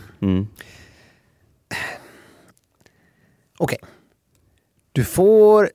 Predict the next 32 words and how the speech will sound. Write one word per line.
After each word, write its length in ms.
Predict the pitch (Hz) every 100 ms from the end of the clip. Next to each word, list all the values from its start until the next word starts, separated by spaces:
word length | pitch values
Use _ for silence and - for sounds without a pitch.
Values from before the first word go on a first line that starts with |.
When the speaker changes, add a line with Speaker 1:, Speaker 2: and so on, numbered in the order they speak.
| _
Speaker 2:
förvisso 840 | - 147 135 - - 143 131 127 - _ _
en 220 | - 131 131
medalj 500 | 98 92 101 95 - -
i 80 | 107
herrstafetten. 560 | 90 - - - - - - _ -
Speaker 1:
Mm. 280 | 98 92 90 - _ _ _ _ _ -
Speaker 2:
Men 140 | 123
det 60 | 123
hade 140 | 151
vi 60 | 165
gjort 240 | 165 -
med 120 | 165 170
mig 220 | 180 95
i 80 | 85
laget. 540 | 58 - - - - - -
<laughs> 340 | - - -
För 180 | - 143
jag 120 | 170
hade 160 | 170 165
gjort 180 | 165 156
en 80 |
lika 360 | 156 180 - 175
god 320 | 147 147 135
insats 720 | 127 117 - 107 - - - -
som 300 | - 131 120
Peppe 200 | - -
Femling. 300 | 92 - - - -
Speaker 1:
Mm. 340 | 101 92 90 98 _ _ _ _ _ _ _ _ _ _ _ _ _ _ -
Speaker 2:
Alltså, 280 | 151 123 139 131 135 131 117 _ _ _ _ _ _ _
och 320 | - 160 147 151 - _
att 160 | - -
han 240 | 143 147